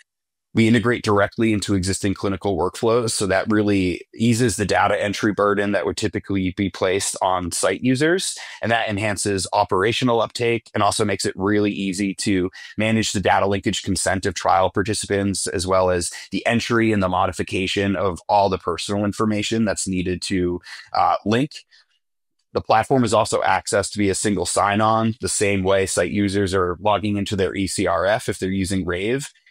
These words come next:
and the U I is really straightforward and familiar to what they're already working with. Consent is also a really big piece of doing, uh,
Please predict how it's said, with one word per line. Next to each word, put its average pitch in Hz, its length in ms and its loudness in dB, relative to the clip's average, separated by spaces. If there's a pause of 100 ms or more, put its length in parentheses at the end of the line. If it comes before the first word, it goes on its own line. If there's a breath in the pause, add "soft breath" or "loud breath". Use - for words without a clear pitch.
and 110 120 4
the 101 60 4
U 107 220 4
I 98 180 6
is 95 180 0
really 95 240 2
straightforward 104 800 2
and 87 120 -2
familiar 98 540 0
to - 140 -6
what 90 200 -6
they're 90 160 0
already 92 280 -2
working 82 360 -2
with. 139 420 -4 (960 loud breath)
Consent 127 500 2
is 113 140 2
also 107 280 2
a 101 80 4
really 104 360 4
big 95 240 0
piece - 380 -2
of 87 480 0
doing, 92 600 0
uh, 73 400 -2